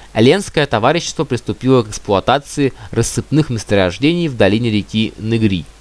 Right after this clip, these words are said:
В этом же году было обнаружено золото в бассейне Витима,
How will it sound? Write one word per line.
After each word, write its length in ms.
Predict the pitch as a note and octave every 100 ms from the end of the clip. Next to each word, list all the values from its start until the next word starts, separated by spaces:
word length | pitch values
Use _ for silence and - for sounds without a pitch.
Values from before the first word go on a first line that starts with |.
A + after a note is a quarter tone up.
| - - - - -
В 100 | B2+
этом 200 | D#3+ D3+
же 140 | B2+
году 360 | B2 A#2+ B2+ A3
было 220 | D3 C3
обнаружено 540 | B2+ B2+ C#3 B2+ A#2+ A2
золото 420 | B2+ F3 - E3+
в 80 | A2+
бассейне 560 | A2 - C3+ C#3+ C#3+
Витима, 480 | C#3 E3 - E2 D#2